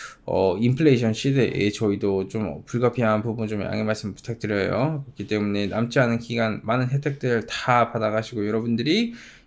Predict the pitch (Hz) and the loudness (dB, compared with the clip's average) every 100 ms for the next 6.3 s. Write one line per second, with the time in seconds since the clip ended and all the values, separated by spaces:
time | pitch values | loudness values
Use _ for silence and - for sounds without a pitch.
0 | _ - 226 214 165 139 120 120 - 120 | _ 6 8 8 6 2 2 -2 -4 -8
1 | - 180 160 113 117 107 92 98 113 131 | -4 -4 -2 -2 -2 -4 -6 -8 -4 -4
2 | 139 92 - 107 - 196 226 196 196 185 | -4 -8 -12 -6 -2 2 2 2 -2 -2
3 | 147 110 123 113 107 107 104 - 196 233 | -2 -2 -2 -2 -2 -2 -4 -2 -4 -4
4 | - - _ 135 156 165 - 113 120 175 | -10 -20 _ 2 2 2 -2 -2 -2 0
5 | 208 202 - - 151 127 120 117 113 82 | 0 -2 -14 -4 0 2 0 -4 -4 -6
6 | - - | -14 -20